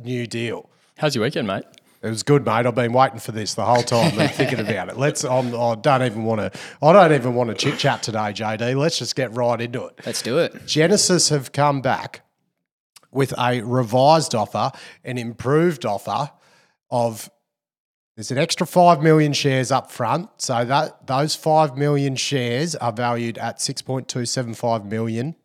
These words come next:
Speaker 1: on today's Genesis price. And now the performance rights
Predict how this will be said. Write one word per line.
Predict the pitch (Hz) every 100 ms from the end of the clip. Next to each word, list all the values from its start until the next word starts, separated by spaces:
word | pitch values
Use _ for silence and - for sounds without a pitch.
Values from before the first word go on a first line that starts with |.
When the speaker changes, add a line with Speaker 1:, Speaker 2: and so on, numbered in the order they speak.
| _ _ -
Speaker 1:
on | 120
today's | 117 110 113 110 -
Genesis | 117 113 - 104
price. | - 101 107 151 - - - - - -
And | 127 127
now | 135 131
the | 123 123 - - _
performance | 127 117 - 156 170 175 170 -
rights | 120 139 175 - -